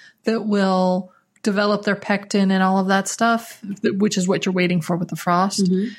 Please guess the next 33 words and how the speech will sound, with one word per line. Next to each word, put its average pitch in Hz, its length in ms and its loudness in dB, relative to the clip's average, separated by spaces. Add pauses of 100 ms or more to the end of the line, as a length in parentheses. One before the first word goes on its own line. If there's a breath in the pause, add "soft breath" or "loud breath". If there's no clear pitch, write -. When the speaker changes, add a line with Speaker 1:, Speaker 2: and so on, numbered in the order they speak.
(160 loud breath)
Speaker 1:
that 220 140 0
will 208 100 0
do 208 160 0
that 196 320 0
all 202 160 0
on 180 140 2
their 185 160 0
own. 196 400 -2 (240)
Speaker 2:
Okay, 165 200 -8
Speaker 1:
And 208 200 0
Speaker 2:
you 220 80 0
Speaker 1:
they 214 120 0
Speaker 2:
don't 208 80 2
Speaker 1:
mostly 185 340 2
Speaker 2:
need 185 100 -2
temperature. - 500 -6
Speaker 1:
Yeah, 190 280 0
Speaker 2:
Yeah. 156 40 0
Speaker 1:
temperature 202 480 0
isn't 202 240 2
a 196 60 2
requirement 190 640 0
for 190 140 -12
them. 180 240 -2
So 202 160 -2
if 196 120 -4
you're 233 140 0
living 240 380 -2
down 214 500 0
in, 190 360 -2
like, 170 200 -6
California 214 1200 0
or - 360 -2